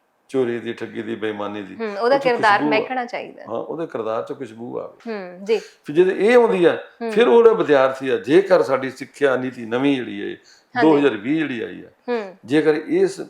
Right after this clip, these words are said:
Speaker 1: ਮਸਲੇ ਨੂੰ ਹੱਲ ਕਰ ਲੈਂਦੀ ਆ,
Speaker 2: ਹੂੰ।
Speaker 1: ਇਹ ਤੀਸਰੀ ਅੱਖ
Speaker 2: ਹੂੰ।
Speaker 1: ਨੂੰ ਖੋਲ੍ਹਣ ਲਈ ਸਫਲ ਹੋ ਜਾਂਦੀ ਆ,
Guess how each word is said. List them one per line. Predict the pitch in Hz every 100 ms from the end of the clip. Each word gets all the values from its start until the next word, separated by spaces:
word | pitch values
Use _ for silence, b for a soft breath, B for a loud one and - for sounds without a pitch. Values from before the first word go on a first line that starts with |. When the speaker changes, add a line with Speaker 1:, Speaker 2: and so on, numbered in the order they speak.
| _ 113
Speaker 1:
ਮਸਲੇ | 117 120
ਨੂੰ | 131 104
ਹੱਲ | 104 110
ਕਰ | 104 98
ਲੈਂਦੀ | 113 120 101 82
ਆ, | - 247
Speaker 2:
ਹੂੰ। | 226 196 180 139
Speaker 1:
ਇਹ | 151
ਤੀਸਰੀ | 151 143 147 143 131 120 _ -
ਅੱਖ | 156 - - - _
Speaker 2:
ਹੂੰ। | 233 220 190 175 185 -
Speaker 1:
ਨੂੰ | 127 -
ਖੋਲ੍ਹਣ | 127 143
ਲਈ | 143
ਸਫਲ | 123 110 110
ਹੋ | 104
ਜਾਂਦੀ | 107 123 117
ਆ, | 98